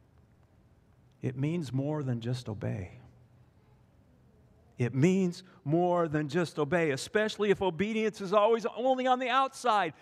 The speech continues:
because we can obey. When we say, when they say,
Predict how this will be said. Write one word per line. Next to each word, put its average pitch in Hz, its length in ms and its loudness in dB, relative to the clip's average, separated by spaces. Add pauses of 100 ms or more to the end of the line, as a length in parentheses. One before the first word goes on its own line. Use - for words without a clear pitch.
(160)
because 254 300 2
we 320 180 2
can 349 160 0
obey. 349 600 2 (1300)
When 226 160 2
we 254 140 0
say, 254 280 2 (320)
when 233 140 2
they 262 100 2
say, 247 280 -2